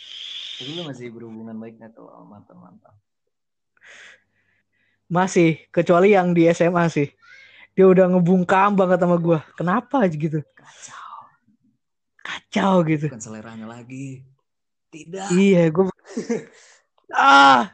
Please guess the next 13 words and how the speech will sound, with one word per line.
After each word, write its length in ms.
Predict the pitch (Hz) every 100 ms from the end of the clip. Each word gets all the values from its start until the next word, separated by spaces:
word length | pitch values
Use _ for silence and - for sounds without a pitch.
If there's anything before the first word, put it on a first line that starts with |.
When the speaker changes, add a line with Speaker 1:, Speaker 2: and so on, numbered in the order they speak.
| _
Speaker 1:
Tidak, 320 | _ 208 269 226
Anda 160 | 208 220
bukan 180 | 220 220
seleranya 460 | 208 214 214 233
lagi. 560 | 220 220 269 277 214 - _ _ _ _ _ _ _ _ _ _
Speaker 2:
Bukan 240 | - 180 226
selera 360 | 226 240 240
gue. 280 | 247 226 269 247 _ _
Pergi 320 | - 254 233 277
lu 120 | 277
sana, 420 | 240 254 254 240
sat 420 | 185 - 247 262 -
gitu. 340 | 190 185 190